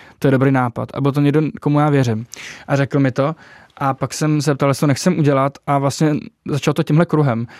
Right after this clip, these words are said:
Že vlastně chceme udělat si normální stage, která tam je, že na ní bude kapela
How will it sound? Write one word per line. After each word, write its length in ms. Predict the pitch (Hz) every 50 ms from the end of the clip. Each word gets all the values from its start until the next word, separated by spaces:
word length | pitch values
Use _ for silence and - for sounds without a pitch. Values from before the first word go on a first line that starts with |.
| - -
Že 120 | - 151
vlastně 280 | 143 139 131 - 160 143
chceme 220 | - - 156 151
udělat 260 | 123 143 151 156 143 -
si 140 | - 170
normální 420 | 165 151 143 147 147 147 151 160 156
stage, 320 | - - 143 139 151 147
která 240 | 143 - 151 151 147
tam 220 | 147 175 156 143
je, 140 | 143 139 139
že 100 | 139 151
na 60 | 143
ní 120 | 143 156 156
bude 180 | 151 165 170
kapela 460 | 165 - 127 - 131 123 123 123 127